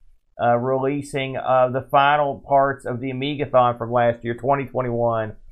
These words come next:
The footage that was thought to be lost, but, but actually was just on my hard drive. <laughs> Yeah, so it's lost by me.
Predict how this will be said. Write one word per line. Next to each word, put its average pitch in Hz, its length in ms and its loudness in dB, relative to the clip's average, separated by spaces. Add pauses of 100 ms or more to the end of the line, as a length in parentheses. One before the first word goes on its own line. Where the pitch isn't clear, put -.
(120)
The 135 120 0
footage 180 440 0
that 156 160 0
was 147 140 -6
thought 180 260 4
to 165 80 -14
be 165 100 -4
lost, 135 600 2 (420)
but, 117 220 -10
but 139 100 0
actually 135 280 0
was 120 80 -12
just 127 160 -14
on 127 80 -4
my 117 100 -4
hard 117 300 -2
drive. 95 440 -6
<laughs> - 40 -20 (260)
Yeah, 127 1500 -6
so 120 300 -8
it's 131 160 -6
lost 135 420 0
by 123 140 0
me. 110 500 -8